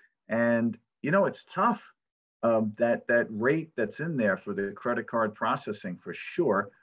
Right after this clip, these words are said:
And I think that, you know, how do you make it palatable? I mean, you, you, it's the cost, some, there's no free lunch out there, so to speak. Not to pun on words, but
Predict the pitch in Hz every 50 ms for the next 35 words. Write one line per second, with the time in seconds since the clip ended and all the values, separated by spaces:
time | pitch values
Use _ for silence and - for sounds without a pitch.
0 | _ _ _ _ _ 123 127 135 139 139 131 120 117 113 117 - - - 180 180
1 | 175 180 - - _ _ _ - 117 123 120 120 117 110 - - - _ _ _
2 | _ _ _ _ _ _ _ _ _ _ _ _ - - - - _ _ _ _
3 | _ _ _ - 151 143 139 123 113 107 - - 175 175 160 156 143 147 143 143
4 | 139 - - - - 135 135 131 127 117 107 95 95 87 78 76 - - - -
5 | - 104 104 101 101 101 113 110 104 - - 117 110 107 107 117 110 - _ -
6 | - - _ - 120 - - 170 170 - 170 - - - 165 160 - 139 135 127
7 | 135 151 156 151 - - 156 143 123 120 113 104 - - 87 82 80 - 92 82
8 | - - - 95 85 85 - - - 113 95 87 - 104 104 101 - - - _
9 | - 104 101 98 95 92 98 104 98 92 85 - 95 -